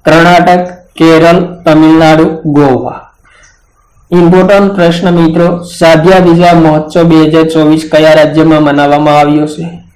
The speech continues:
જવાબ થશે મિત્રો, તમિલનાડુ રાજ્યમાં મનાવવામાં આવ્યો છે સાદિયા વિજા મહોત્સવ. ઇમ્પોર્ટન્ટ પોઇન્ટ જોઈએ મિત્રો, સાદિયા વિજા મહોત્સવ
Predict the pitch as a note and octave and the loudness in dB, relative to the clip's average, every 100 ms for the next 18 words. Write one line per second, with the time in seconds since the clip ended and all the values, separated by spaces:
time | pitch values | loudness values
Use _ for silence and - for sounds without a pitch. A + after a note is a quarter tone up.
0 | _ _ _ _ _ _ _ _ _ _ | _ _ _ _ _ _ _ _ _ _
1 | _ _ _ _ _ _ _ _ _ C#3 | _ _ _ _ _ _ _ _ _ -12
2 | C3 D3+ F3 F3+ F3+ E3+ D#3+ F3 E3+ D#3+ | -4 0 2 2 0 -4 -4 -2 0 0
3 | D#3 E3 E3 - D#3+ E3 E3+ E3 E3 D#3+ | 0 0 0 0 0 2 2 0 0 2
4 | D3+ D3 D#3 D#3 D3+ D3 C#3+ C#3+ C#3+ D3 | 0 0 0 0 0 0 -2 0 0 0
5 | C#3+ C#3 C#3+ C#3+ E3 E3 - D#3 D3+ D#3+ | -2 0 -2 -2 -4 -6 -2 0 0 0
6 | E3+ D#3 D3 D#3 D3 C3 C3+ C3 - A#2+ | 0 0 0 0 -2 -6 -8 -12 -12 -12
7 | - - _ _ _ - F3+ F#3+ G3+ G#3 | -12 -20 _ _ _ -2 0 0 0 0
8 | G#3 G3+ G3 F3 F3 F3+ F#3 F3+ E3+ F#3 | -2 0 -2 0 0 2 0 -2 -2 -2
9 | F3 - E3 D#3+ D#3 F#3 F3 E3 F#3 F3 | -2 -4 0 0 2 0 2 2 2 0
10 | D#3+ D#3+ D#3+ - F#3 C#3+ D#3 - | 0 -2 -6 -2 0 0 -2 -6